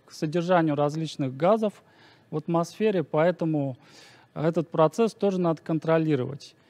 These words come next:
Для этого используются датчики концентрации газа. Эм, вот здесь вот для примера, э, принес два датчика. Э, это датчики концентрации кислорода и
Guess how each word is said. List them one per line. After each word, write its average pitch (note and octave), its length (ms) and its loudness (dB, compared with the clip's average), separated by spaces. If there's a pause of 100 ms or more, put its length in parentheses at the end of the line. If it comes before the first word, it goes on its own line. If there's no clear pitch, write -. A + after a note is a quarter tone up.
(140)
Для E3 180 4
этого F#3 260 2
используются D#3+ 600 -2
датчики D3+ 460 -2
концентрации D3+ 840 -4
газа. F#3 480 2 (580)
Эм, C#3+ 300 -8 (320)
вот E3+ 140 -8
здесь F3 240 -6
вот D#3 80 -6
для D#3 160 -4
примера, D#3 560 0 (180)
э, C3 560 -8 (260)
принес D3+ 360 0
два D3+ 240 -2
датчика. E3 640 -2 (640)
Э, C3+ 340 -8
это E3+ 240 -2
датчики E3 400 2
концентрации D#3 1120 -2
кислорода D#3+ 880 -2
и D#3+ 340 -2